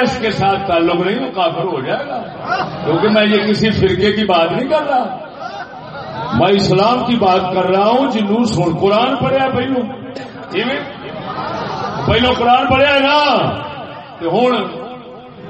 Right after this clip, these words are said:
بخاری آ سامنے آ گئی۔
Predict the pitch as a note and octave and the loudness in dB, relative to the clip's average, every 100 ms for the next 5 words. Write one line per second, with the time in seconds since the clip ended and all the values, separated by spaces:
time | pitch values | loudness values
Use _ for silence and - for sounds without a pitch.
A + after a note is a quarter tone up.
0 | - - - G3+ F3+ - A3+ A#3+ A3+ G#3 | -14 -12 -10 -2 2 4 4 4 4 2
1 | A3 - - - F3 F#3+ G#3+ A3 G3+ F3 | -2 -8 -12 -8 -6 -4 -4 -4 -2 -2
2 | E3+ D#3+ | -4 -8